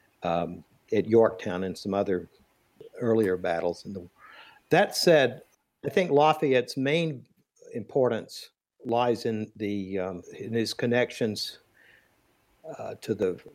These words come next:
to the f-, court and the French government.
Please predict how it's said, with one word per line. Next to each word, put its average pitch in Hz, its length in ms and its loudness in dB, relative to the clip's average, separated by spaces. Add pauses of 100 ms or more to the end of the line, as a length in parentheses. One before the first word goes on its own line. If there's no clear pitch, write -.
(220)
to 110 140 4
the 104 100 0
f-, - 200 -8 (600)
court 127 300 4
and 104 240 -2
the 90 100 -8 (140)
French 113 360 -4
government. 90 440 -2